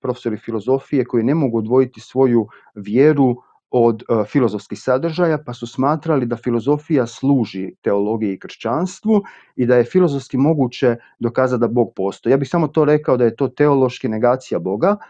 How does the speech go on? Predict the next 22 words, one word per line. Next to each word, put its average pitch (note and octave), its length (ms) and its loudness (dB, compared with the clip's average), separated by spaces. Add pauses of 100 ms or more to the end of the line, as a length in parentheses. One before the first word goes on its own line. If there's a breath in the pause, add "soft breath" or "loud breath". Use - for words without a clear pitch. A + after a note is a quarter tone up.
(240 loud breath)
zbog A#2+ 400 0
jednostavnog C3+ 560 0
razloga. A2 580 0 (160)
Zbog A#2 220 -8
čega E3+ 240 2
se, - 180 -4
e, B2 140 4 (400)
Bog C3 160 2
utjelovio A2+ 500 0
Isusu G#2 260 -8
Kristu? - 460 -12
Onda A2 140 -2
svi C#3 240 -4
kažu C3 340 0
zbog A2+ 300 -2
toga A#2+ 220 0
da A2+ 100 0
bi A2+ 120 0
rekao A2+ 360 0
istinu A2+ 400 -4
o G#2 40 -10
sebi, D3+ 460 0